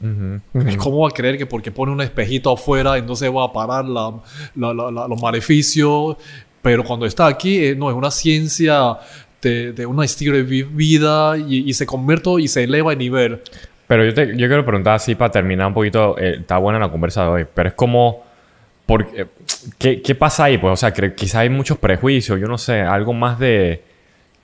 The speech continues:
Speaker 1: que como cuando pasa aquí es algo como cien-, lo que dices, pues, una
Speaker 3: Tal
Speaker 1: ce-
Speaker 3: vez, tal vez no se le ha dado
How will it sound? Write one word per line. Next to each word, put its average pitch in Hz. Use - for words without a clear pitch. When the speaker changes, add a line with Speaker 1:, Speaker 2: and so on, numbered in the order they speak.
Speaker 1:
que 95
como 113
cuando 104
pasa 120
aquí 127
es 131
algo 127
como 92
cien-, 113
lo 95
que 98
dices, 139
pues, 82
una 90
Speaker 3:
Tal 135
Speaker 1:
ce- 151
Speaker 3:
vez, 160
tal 147
vez 175
no 180
se 180
le 147
ha 135
dado 147